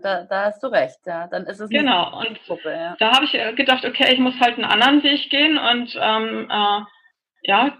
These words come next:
Speaker 2: äh, gucken irgendwie, wie ich dann am besten damit klarkomme und wo ich dann hingehe, ja.
Speaker 1: Okay. Also du hast vorhin,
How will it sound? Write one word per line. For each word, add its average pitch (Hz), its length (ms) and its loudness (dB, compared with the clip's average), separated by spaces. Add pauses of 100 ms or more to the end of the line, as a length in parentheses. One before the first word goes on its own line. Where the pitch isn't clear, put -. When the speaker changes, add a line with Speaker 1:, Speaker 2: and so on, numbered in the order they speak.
(400)
Speaker 2:
äh, 202 280 2
gucken 277 280 2
irgendwie, 233 760 -4
wie - 140 -2
ich 214 100 -2
dann 233 160 2
am 214 140 0
besten 220 360 -4
damit 214 400 -2
klarkomme 175 640 -4 (100)
und 202 180 -12
wo 196 100 -10
ich 190 100 -8
dann 196 440 -8
hingehe, 196 400 -6 (200)
ja. - 180 -10 (300)
Speaker 1:
Okay. 180 440 -16 (460)
Also 208 220 4
du 214 120 2
hast 226 200 4
vorhin, 226 260 6